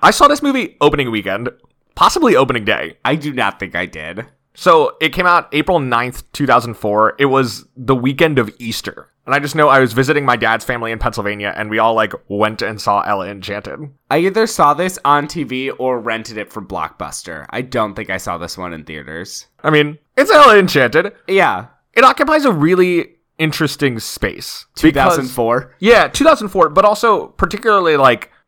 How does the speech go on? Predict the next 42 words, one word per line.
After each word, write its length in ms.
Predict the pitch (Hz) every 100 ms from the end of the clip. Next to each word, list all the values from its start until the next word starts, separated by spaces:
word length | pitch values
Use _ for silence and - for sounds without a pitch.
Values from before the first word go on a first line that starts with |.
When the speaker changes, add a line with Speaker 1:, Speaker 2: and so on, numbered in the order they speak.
| _ 165
Speaker 1:
I 80 |
think 400 | 170 - 202 233 165 -
this 280 | 151 156 -
movie 320 | 139 139 143
really 480 | 117 127 139 139 123
can 160 | 165
only 240 | 123 135 147
be 120 | 131
understood 400 | 120 127 - 117
in 120 | 107
the 80 | 113
context 460 | - 110 107 127 120
of 80 | 101
Anne 140 | 107
Hathaway's 420 | 104 107 120 110
career. 560 | - - 98 98 117 160 _
Speaker 2:
Yeah, 280 | 135 135 123 -
it's 180 | 156 127
very 400 | 110 156 196 226
much 360 | 147 139 -
tied 400 | - 143 120 110
to 100 | 120
who 300 | 107 139 123
Anne 240 | - 104 101
Hathaway 580 | 98 87 110 98 82
is. 380 | 76 78 69 90
Speaker 1:
Right. 480 | 127 147 180 - - _
And 300 | 175 170 131
so 100 | -
this 200 | 180 247
movie 180 | 269 254
comes 240 | 214 190
out 180 | 175 160
in 140 | 147 139
April 320 | 139 139 147
two 160 | - 127
thousand 300 | 113 - 107
four. 320 | 101 85 65 _
Princess 280 | 185 196 -
Diaries 440 | 175 156 151 127
two 500 | - - 190 131 110 -
opens 320 | 123 135